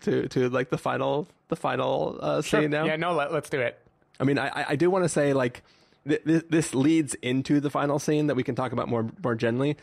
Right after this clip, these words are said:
Speaker 1: but I do wanna hit, like, one thing that I really, really loved as this scene was starting to take place. That was, like, a moment that just emotionally hit me in a way that was, like,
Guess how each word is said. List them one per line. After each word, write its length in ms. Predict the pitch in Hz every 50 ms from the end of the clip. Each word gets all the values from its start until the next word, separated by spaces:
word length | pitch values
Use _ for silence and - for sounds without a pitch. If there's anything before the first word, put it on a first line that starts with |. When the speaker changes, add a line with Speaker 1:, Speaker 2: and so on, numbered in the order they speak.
| - - - -
Speaker 1:
but 80 | - 131
I 40 | 127
do 180 | 123 143 143
wanna 200 | 139 135 131 123
hit, 180 | 117 123 127 -
like, 160 | - 127 110 -
one 300 | 123 117 117 117 120 117
thing 320 | - 127 120 113 113 110
that 100 | 110 110
I 80 | 113 113
really, 540 | 110 110 110 110 110 120 113 113 117 113 110
really 380 | 110 113 110 104 - 113 113
loved 500 | 113 113 117 117 120 131 135 131 - - - _
as 280 | - - 127 123 117 117
this 160 | 123 113 -
scene 260 | - - 131 120 113
was 120 | 110 120 -
starting 280 | - 120 113 113 110
to 60 | 113 117
take 140 | 113 -
place. 260 | - 120 117 123 117 -
That 100 | - 107
was, 140 | 117 -
like, 180 | 123 117 110 - - - - - - - - -
a 100 | - 131
moment 300 | 123 123 120 127 127 123 123
that 100 | 117 107
just 180 | 131 117 - -
emotionally 600 | - 120 117 113 113 110 113 - 135 131 127 120
hit 160 | 117 131 -
me 220 | - 143 143 147 143
in 80 | - 127
a 60 | 113
way 240 | 117 120 113 113 117
that 120 | 113 117
was, 140 | 113 113 -
like, 240 | 117 107 - -